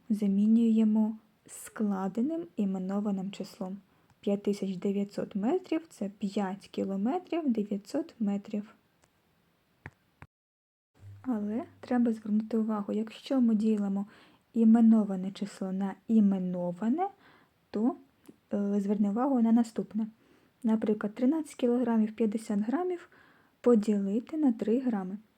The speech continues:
Це дорівнює. Ми знову переводимо складене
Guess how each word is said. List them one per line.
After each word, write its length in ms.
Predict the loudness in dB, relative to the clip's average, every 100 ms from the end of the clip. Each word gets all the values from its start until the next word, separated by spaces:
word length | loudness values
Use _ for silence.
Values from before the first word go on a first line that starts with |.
| _ -20 _ _ _ _ _
Це 240 | -4 -2 0
дорівнює. 560 | 2 2 2 2 0 0
Ми 180 | 0 0
знову 360 | 4 4 4 2 -2
переводимо 720 | -2 0 0 -2 -4 -4 -6 -8
складене 840 | -6 -4 -2 -4 -6 -2 0 0